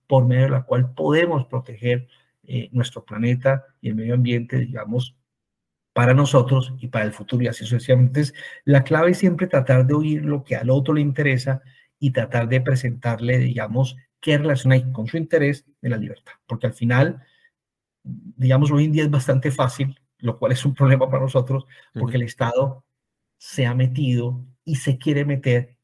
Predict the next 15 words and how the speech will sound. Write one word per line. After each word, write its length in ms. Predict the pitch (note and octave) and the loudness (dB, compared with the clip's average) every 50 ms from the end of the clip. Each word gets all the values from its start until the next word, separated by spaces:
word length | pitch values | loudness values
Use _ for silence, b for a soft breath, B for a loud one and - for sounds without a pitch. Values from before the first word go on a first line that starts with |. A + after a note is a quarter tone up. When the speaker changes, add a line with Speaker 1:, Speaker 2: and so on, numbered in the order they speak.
| _ _ | _ _
Speaker 1:
en 300 | C#3 C3 C3+ C3+ C3 - | 0 2 2 2 0 0
todos 300 | D3 C#3+ C#3+ C#3+ D3 C#3+ | 0 2 2 2 2 0
los 280 | C#3+ C3 B2 B2+ - | 0 -2 -2 -4 -6
ámbitos 420 | A#2+ A#2 A#2+ A2+ A#2 - - B2 C3 | -10 -10 -10 -10 -12 -12 -12 -12 -12
de 80 | - | -12
la 100 | - B2+ C3 | -12 -14 -16
vida. 160 | - - - | -18 -18 -14
Es 60 | B2 | -14
decir, 200 | A#2+ - C3+ C3 | -10 -4 -2 0
no 160 | C3 C#3 C#3+ | 2 2 2
hay 160 | C#3+ D#3 D#3+ | 2 2 2
ámbito 540 | E3+ F3 F3 F3 F3 E3+ F3 E3+ - E3 D#3 | 2 0 0 0 -2 -4 -6 -8 -6 -6 -4
de 260 | D3+ D3+ D3 C#3 C#3+ | -4 -4 -2 -2 -2
la 120 | C#3+ D3 C#3+ | -2 -2 -2
vida 420 | D3 C#3 C3 B2+ B2+ C3 C3 b | -2 0 0 0 0 0 0 b